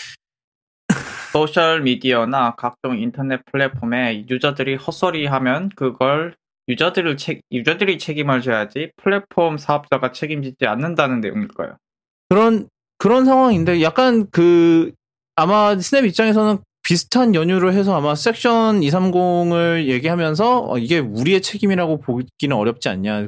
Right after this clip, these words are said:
Speaker 2: 그러니까 그거를 갖고 우리는 이런 식으로 쓰라고 한 적은 없다." 약간 그런 주장을 폈을 가능성이 높을 것 같아요. 이 섹션 투,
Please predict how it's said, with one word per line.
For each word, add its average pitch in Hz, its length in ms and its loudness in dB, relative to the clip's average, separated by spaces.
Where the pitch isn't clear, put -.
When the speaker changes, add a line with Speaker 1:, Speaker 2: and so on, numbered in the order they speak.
Speaker 2:
그러니까 113 440 -4
그거를 170 460 4
갖고 139 320 -2
우리는 135 720 0
이런 170 260 2
식으로 165 300 0
쓰라고 196 460 2
한 247 200 4
적은 240 260 2
없다." 107 520 0
약간 135 480 -2
그런 180 600 2
주장을 156 400 0
폈을 247 300 0
가능성이 160 260 0
높을 151 280 -2
것 202 100 -2
같아요. 123 320 -2
이 110 100 0
섹션 180 280 -2
투, - 120 -8